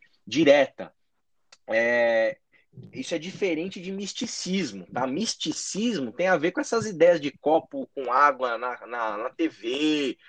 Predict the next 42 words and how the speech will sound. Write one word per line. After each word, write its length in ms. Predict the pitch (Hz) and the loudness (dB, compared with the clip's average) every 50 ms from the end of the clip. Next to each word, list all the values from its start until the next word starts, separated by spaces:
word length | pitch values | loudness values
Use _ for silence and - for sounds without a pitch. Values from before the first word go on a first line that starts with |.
| - _ _ | -20 _ _
sabe? 340 | - - 131 139 131 120 110 | 0 2 4 4 2 0 -4
Com 120 | - 120 | -8 -6
uma 180 | 123 127 127 - | -6 -6 -6 -6
questão 480 | - 127 - - - - 135 135 131 | -6 -10 -10 -6 -2 0 0 0 -2
quase 340 | - - 131 135 151 143 147 | -2 -2 0 0 -2 -2 -6
que, 360 | - - 151 143 131 104 - _ _ _ _ _ _ | -8 -6 -4 -4 -4 -4 -6 _ _ _ _ _ _
de 80 | 110 | -8
alguma 260 | 120 117 113 131 139 131 | -6 -6 -2 0 0 0
maneira, 600 | 131 120 117 120 127 139 135 131 113 104 90 - _ _ _ _ _ _ _ | 0 -2 -2 0 0 2 4 4 4 4 2 -2 _ _ _ _ _ _ _
é, 360 | - 107 - - 110 - - | -4 -4 -4 -4 -6 -8 -8
é, 40 | 104 | -12
mágica, 840 | 107 110 107 110 123 139 160 170 175 165 143 127 113 113 98 - 107 | -14 -8 -2 2 4 6 8 8 8 6 6 4 0 -6 -10 -10 -10
assim, 240 | 92 - - 98 87 | -12 -10 -14 -16 -12
né? 160 | 95 107 117 | -10 -10 -10
Não, 200 | 123 127 113 120 | -8 -10 -10 -10
não, 160 | 147 143 131 | -10 -10 -8
não 220 | - 147 143 143 139 | -8 -6 -2 0 2
é 160 | 143 156 165 | 2 4 4
essa 280 | 180 180 - - 180 | 4 2 2 0 -2
perspectiva, 880 | 165 - 175 165 - - - 170 165 - - - - 104 95 90 90 92 | -2 -2 -4 -4 -4 -4 -6 -6 -6 -8 -10 -12 -10 -10 -10 -10 -8 -6
né? 160 | 101 117 120 | -4 -4 -4
Quando 180 | - - 120 | -2 -4 -4
eu 60 | 123 - | -2 0
falo 220 | - 139 131 131 | 2 2 0 0
mística, 400 | 131 120 127 147 - - - 175 | -2 -4 -4 -4 -4 -4 -2 -2
eu 60 | 156 | -2
tô 100 | - 147 | -2 -2
falando 260 | - - 135 131 127 | -2 -2 -2 -2 -2
nesse 220 | 131 127 127 - - | -4 -6 -6 -8 -10
sentido 320 | 120 113 - - 120 120 | -12 -10 -10 -10 -10 -4
mais 260 | 120 120 110 107 - | -2 -2 -2 -2 0
técnico 400 | - - - - - - 170 - - - - - _ | 4 4 4 4 4 0 -10 -20 -20 -20 -20 -6 _
e 140 | - 175 156 139 135 | -2 -2 -2 -2 2
tô 160 | - 214 220 | 4 4 6
falando 400 | 214 - 196 175 160 170 185 175 | 6 6 8 8 8 8 6 4
também 360 | - - 147 135 135 151 180 | 0 -2 -2 0 0 -2 -2
de 100 | 170 139 | -2 -4
um 60 | 156 165 | -4 -2
lugar 460 | 160 147 113 120 131 151 175 170 - _ - - _ _ _ _ - | -2 0 2 4 4 4 4 2 -2 _ -20 -20 _ _ _ _ -12
importante, 880 | - 139 - - 190 185 180 - 185 180 185 180 170 156 - - - | -12 -6 -2 -2 -2 -2 0 4 6 6 8 6 6 2 0 -8 -14
né? 120 | - 120 - _ | -12 -14 -12 _
Que 140 | 127 117 | -16 -18